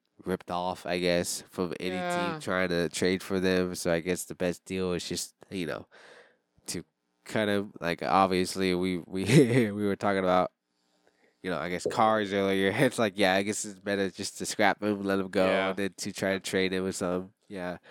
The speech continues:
Speaker 2: It makes sense there, but like we've said with the D-Hop, you know,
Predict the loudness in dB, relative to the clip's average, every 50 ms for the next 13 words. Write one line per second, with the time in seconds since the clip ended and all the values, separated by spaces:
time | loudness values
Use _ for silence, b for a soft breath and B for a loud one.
0 | B B -10 -6 -4 -4 -4 -2 -2 -2 -2 -2 0 2 4 4 6 6 4 4
1 | 2 0 -2 0 0 2 2 0 -2 -6 _ _ _ _ _ _ _ -20 -20 _
2 | _ _ _ _ _ _ _ _ _ _ _ _ _ -2 0 0 0 0 -4 -6
3 | -2 0 0 0 0 0 -4 -8 -6 -6 -4 -4 -4 -6 -6 -8 -12 _ -18 -18
4 | -16 -18 -20 -20